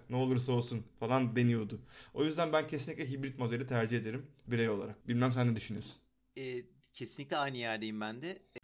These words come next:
Speaker 2: Hani ekranda işte kamerayı açıp görüşsek bile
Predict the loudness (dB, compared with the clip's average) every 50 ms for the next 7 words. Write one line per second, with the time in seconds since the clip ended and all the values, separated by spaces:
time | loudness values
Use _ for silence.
0 | -18 -14 _ -8 -6 -6 -8 -8 _ _ -8 -8 -6 -4 -2 -2 -2 -4 -6 -12
1 | -14 -8 -8 -6 -6 -6 -8 -12 -12 -14 _ _ -10 -10 -8 -6 -6 -6 -6 -6
2 | -8 -8 -10 -12 -14 -16 _ _ -10 -6 -4 -4 -4 -6 -10 -10 -6 -4 -4 -4
3 | -4 -8 -12 -8 -6 -6 -6 -8